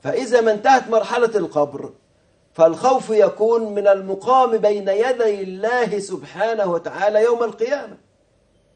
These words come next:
كان عمر بن الخطاب رضي الله عنه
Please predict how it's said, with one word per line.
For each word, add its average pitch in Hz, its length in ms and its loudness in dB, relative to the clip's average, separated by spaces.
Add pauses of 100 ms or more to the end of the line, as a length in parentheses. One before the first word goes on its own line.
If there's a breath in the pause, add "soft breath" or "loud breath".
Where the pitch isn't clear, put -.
(1080)
كان 147 220 0
عمر 196 380 2
بن 156 140 -4
الخطاب 175 840 -4
رضي 151 300 0
الله 139 440 -2
عنه 156 500 -8